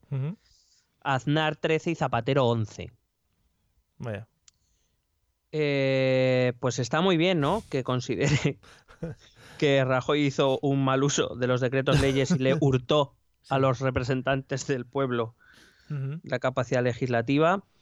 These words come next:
Speaker 2: y que él se comprometía a, ¿no? a devolver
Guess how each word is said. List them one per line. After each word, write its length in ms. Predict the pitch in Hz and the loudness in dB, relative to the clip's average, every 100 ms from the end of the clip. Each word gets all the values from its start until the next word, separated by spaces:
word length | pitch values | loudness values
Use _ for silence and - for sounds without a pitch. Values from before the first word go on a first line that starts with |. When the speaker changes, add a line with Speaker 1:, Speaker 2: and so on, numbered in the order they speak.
| _ _ - - | _ _ -14 -6
Speaker 2:
y 140 | 131 | -4
que 260 | - 127 127 | 0 2 4
él 160 | 143 | 2
se 140 | 131 139 | 0 0
comprometía 920 | 131 123 123 123 127 131 139 147 147 - | 0 2 2 0 0 2 2 2 -2 -4
a, 1400 | 123 135 143 143 135 123 117 113 107 104 101 - - _ _ _ | 0 2 2 2 2 2 0 0 -4 -6 -12 -18 -20 _ _ _
¿no? 140 | 120 143 | -4 0
a 40 | |
devolver 520 | 139 120 117 123 127 | 2 2 2 2 0